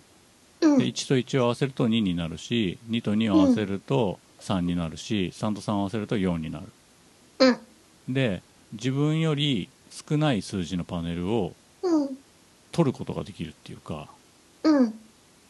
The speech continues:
Speaker 2: やっつけることができるっていうか。
Speaker 1: うん。
Speaker 2: だから、青を育てていって、黄色をどんどん取りつつ、邪魔してる、
Speaker 1: うん。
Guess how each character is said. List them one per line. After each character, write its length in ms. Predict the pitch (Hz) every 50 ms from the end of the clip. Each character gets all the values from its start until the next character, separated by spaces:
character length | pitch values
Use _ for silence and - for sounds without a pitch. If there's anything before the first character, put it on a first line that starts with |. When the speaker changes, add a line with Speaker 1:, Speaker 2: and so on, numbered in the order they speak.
| _ -
Speaker 2:
や 100 | 123 104
っ 40 | -
つ 100 | - -
け 100 | - 131
る 60 | 98 82
こ 100 | 90 78
と 80 | 80
が 60 | 82
で 100 | 80 80
き 100 | 73 -
る 60 | 85 80
っ 40 |
て 180 | - - - -
い 40 | -
う 40 | -
か。 260 | - - 82 80 78 - - - - - _ _ _ _ _ -
Speaker 1:
う 200 | 320 302 277 254
ん。 120 | 220 - - - - - - - _ _ - -
Speaker 2:
だ 60 | 120
か 100 | 104 117
ら、 260 | 123 127 120 113 - -
青 320 | 139 151 160 151 131 110 101
を 20 |
育 300 | - - 120 113 127 120
て 140 | - - 92
て 140 | 85 92 90
い 40 |
っ 40 | 85
て、 520 | - _ _ _ - 135 135 120 98 92 - -
黄 180 | - - 120
色 140 | 117 123 123 117
を 40 |
ど 160 | 98 120 120 113
ん 60 | 98
ど 100 | 95 92
ん 60 | 87
取 220 | - 98 95 92
り 60 | 95 90
つ 140 | - 104 92
つ、 420 | - - - 131 131 117 95 80 - - - _ - - - -
邪 60 | 107
魔 160 | 98 98 95
し 140 | 285 262 240
て 100 | 113 110
る、 120 | 101 107
Speaker 1:
う 120 | 110 110 98
ん。 100 | - -